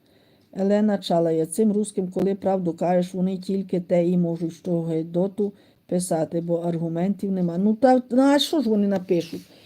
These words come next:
Якщо правду говориш, ну, що ж вони можуть написати? Окрім брехні.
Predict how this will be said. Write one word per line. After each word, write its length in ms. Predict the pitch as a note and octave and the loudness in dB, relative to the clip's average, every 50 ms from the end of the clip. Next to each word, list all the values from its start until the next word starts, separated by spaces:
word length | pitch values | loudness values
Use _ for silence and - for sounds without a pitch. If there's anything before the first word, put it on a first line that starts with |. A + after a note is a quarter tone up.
| - - | 0 4
Якщо 320 | A#3+ B3 B3 - - D4+ C#4+ | 6 6 6 6 2 2 4
правду 380 | - D#4 D4 C#4 B3+ B3 B3+ | 6 6 6 6 6 4 4
говориш, 440 | B3+ C4+ C4 C#4 C4+ B3 B3 B3 - | 4 6 6 6 6 6 6 4 4
ну, 80 | C#4+ C#4 | 4 4
що 160 | C#4+ D#4+ D4+ | 4 4 2
ж 100 | A#3+ B3+ | 4 6
вони 160 | C4 B3 B3 | 6 8 8
можуть 280 | B3 B3+ C4 B3 A#3 B3+ | 8 8 6 6 4 2
написати? 680 | A#3+ A#3+ - B3+ B3 - A#3 F#3 E3 E3+ - F#3+ F3+ F#3 - _ _ _ _ _ _ _ _ - _ _ _ _ _ _ _ _ _ _ _ _ - - _ _ _ _ _ _ _ _ _ _ _ _ _ _ _ _ _ _ _ _ _ _ _ _ _ _ _ _ _ _ _ - | 2 2 2 2 2 2 2 2 2 0 -4 -8 -8 -10 -12 _ _ _ _ _ _ _ _ -20 _ _ _ _ _ _ _ _ _ _ _ _ -20 -20 _ _ _ _ _ _ _ _ _ _ _ _ _ _ _ _ _ _ _ _ _ _ _ _ _ _ _ _ _ _ _ -4
Окрім 360 | A#3 A#3 - C#4+ C#4+ B3+ A3 | -2 0 4 6 8 8 8
брехні. 480 | A#3+ B3 A#3 - A#3+ G3+ F3 D#3+ - | 8 6 4 4 2 0 0 0 -2